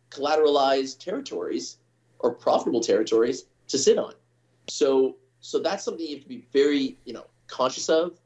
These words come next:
when you're, when you are examining that sort of pre-sale model,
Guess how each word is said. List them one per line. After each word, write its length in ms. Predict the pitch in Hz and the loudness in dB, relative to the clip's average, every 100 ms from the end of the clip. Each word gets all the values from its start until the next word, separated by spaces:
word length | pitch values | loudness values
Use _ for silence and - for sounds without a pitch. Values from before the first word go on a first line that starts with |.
| _ | _
when 120 | - 120 | -10 -6
you're, 160 | 110 - - | -6 -8 -4
when 180 | 123 | -2
you 140 | 120 127 | 0 -2
are 260 | 110 113 127 | 2 4 4
examining 400 | 127 127 127 127 | 2 0 2 0
that 120 | 110 | 0
sort 180 | - 120 | 0 -2
of 100 | - | -2
pre-sale 440 | - 117 - 123 113 | -6 -4 2 2 2
model, 440 | 107 117 139 - | 2 2 0 -4